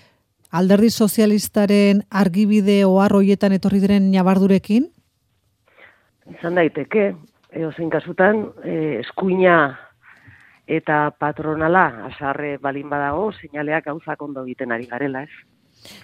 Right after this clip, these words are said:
Speaker 1: Zergatik uste duzu bilatu duela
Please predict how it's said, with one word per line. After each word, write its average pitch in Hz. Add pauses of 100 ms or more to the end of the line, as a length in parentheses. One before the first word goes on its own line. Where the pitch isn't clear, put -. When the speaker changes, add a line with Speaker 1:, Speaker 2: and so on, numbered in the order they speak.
(120)
Speaker 1:
Zergatik 294
uste 220
duzu 170 (120)
bilatu 180
duela 160